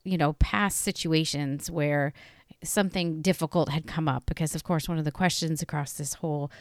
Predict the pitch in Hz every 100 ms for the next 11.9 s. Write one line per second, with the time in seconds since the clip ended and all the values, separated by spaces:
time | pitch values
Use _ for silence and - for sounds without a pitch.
0 | - - 370 294 196 180 180 170 - 175
1 | 165 165 180 175 160 156 151 147 139 151
2 | 156 135 120 143 139 139 - 147 151 147
3 | 131 - - - - 190 220 247 262 196
4 | 175 220 208 175 - 156 156 - 165 170
5 | 190 165 156 151 160 160 151 151 147 -
6 | 185 190 180 175 - 185 185 165 165 156
7 | 156 - - - - 190 185 175 156 147
8 | - - - 143 175 185 170 165 156 -
9 | 160 _ _ - 160 143 151 156 156 151
10 | 160 151 147 143 151 139 135 - - -
11 | - 175 190 180 170 160 - -